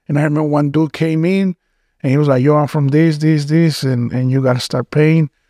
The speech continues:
I'm coming back at the end of the month for my payment, and it better be on time, and it better be the same amount all the time." And it starts to go up, and I'll let you know when it goes up.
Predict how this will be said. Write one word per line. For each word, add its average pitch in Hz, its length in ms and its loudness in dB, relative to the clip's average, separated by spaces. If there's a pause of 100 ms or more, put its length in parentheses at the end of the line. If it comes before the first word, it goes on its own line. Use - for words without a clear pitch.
(280)
I'm 143 140 -2
coming 151 400 -2
back 139 220 0
at 127 100 0
the 131 80 0
end 143 100 2
of 139 80 0
the 123 60 -4
month 143 260 -2
for 147 80 -6
my 127 140 0
payment, 135 480 -2
and 131 140 -2
it 135 100 -2
better 139 200 0
be 143 200 -2
on 131 120 0
time, 175 480 0 (120)
and 143 80 0
it 131 80 0
better 123 160 0
be 123 80 0
the 117 100 0
same 123 360 -2 (120)
amount 127 460 -4
all 131 180 -2
the 131 120 -4
time." 160 380 -2
And 139 180 0
it 127 140 -2
starts 135 320 -2
to 139 140 -6
go 139 220 -2
up, 165 140 -2
and 139 120 -2
I'll 135 80 0
let 127 220 -4
you 135 60 -4
know 131 100 0
when 123 140 -2
it 120 60 -4
goes 113 340 -6
up. - 100 -20